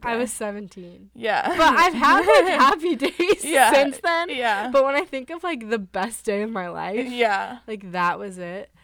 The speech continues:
Speaker 1: Um, but I think, like, the happiest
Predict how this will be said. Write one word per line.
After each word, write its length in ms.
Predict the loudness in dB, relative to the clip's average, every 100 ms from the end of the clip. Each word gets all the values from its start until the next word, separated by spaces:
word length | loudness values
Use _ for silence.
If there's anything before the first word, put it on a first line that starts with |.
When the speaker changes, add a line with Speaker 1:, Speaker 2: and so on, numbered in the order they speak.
| _ _ -6
Speaker 1:
Um, 560 | -2 -2 -4 -8 -14 _ _ _ _ _ _ _ _ _
but 100 | -4
I 140 | -4
think, 260 | -4 -10 -12
like, 160 | -14 -12
the 80 | -12 -10
happiest 720 | -10 -10 -16 -18 -18 -20 _